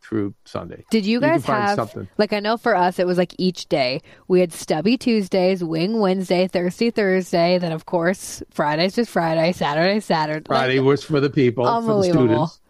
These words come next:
Speaker 2: Did you guys have that, like, themed, like, you knew what was
Speaker 1: Not,
Speaker 2: up
Speaker 1: not
Speaker 2: on
Speaker 1: really
Speaker 2: Wednesday?
Speaker 1: because, not really because it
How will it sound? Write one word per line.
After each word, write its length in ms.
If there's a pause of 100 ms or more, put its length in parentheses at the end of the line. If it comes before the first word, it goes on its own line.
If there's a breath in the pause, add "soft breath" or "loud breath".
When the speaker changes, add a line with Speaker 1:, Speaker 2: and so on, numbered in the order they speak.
(140)
Speaker 2:
Did 140
you 100
guys 200
have 160
that, 360
like, 180
themed, 500
like, 260 (240)
you 220
knew 180
what 160
was 80
Speaker 1:
Not, 80
Speaker 2:
up 140
Speaker 1:
not 120
Speaker 2:
on 80
Speaker 1:
really 280
Speaker 2:
Wednesday? 160
Speaker 1:
because, 340 (300)
not 320
really 560
because 520
it 120